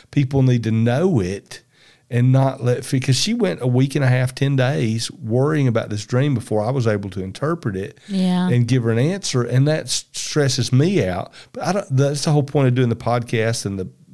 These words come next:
Speaker 1: the blogs and the videos on dream symbols and all the things we do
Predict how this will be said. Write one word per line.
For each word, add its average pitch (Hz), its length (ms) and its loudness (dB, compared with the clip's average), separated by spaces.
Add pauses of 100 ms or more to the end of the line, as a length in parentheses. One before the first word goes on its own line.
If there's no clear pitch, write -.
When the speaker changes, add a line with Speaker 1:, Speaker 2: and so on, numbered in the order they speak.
Speaker 1:
the 110 160 -4
blogs 113 640 0
and 98 160 -4
the 92 180 -8 (460)
videos 120 720 2
on 104 400 0 (120)
dream 123 260 2
symbols 117 540 2
and 107 80 2
all 120 120 2
the 113 100 -4
things 113 280 0
we 104 100 -2
do 131 540 2